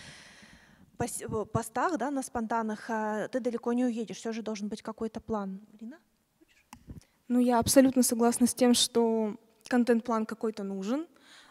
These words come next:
Speaker 2: А, но другое дело, что мы только что до эфира поговорили с Еленой и выяснили, что не обязательно иметь достаточно такой жесткий контент-план,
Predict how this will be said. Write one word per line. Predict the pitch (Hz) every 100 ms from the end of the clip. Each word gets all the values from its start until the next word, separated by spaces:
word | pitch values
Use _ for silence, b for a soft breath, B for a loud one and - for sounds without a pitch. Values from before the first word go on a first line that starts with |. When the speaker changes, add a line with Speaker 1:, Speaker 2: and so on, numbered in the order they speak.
| -
Speaker 2:
А, | 214 214 208
но | 202 226 269
другое | 262 240 254
дело, | 240 262 349
что | 330 277
мы | 262
только | 262 262 262
что | 247 254
до | 233 247
эфира | 240 262 233
поговорили | 220 226 233 226
с | 226 -
Еленой | 220 208 196 233 381 - B B -
и | 262
выяснили, | 233 269 277 320 349 370 -
что | - - 269
не | 277
обязательно | 254 226 226 285 311 277 247
иметь | 240 254 226
достаточно | 226 233 254 -
такой | 226 226 233
жесткий | 208 208 233 220 -
контент-план, | - 196 196 196 190 - 208 202 285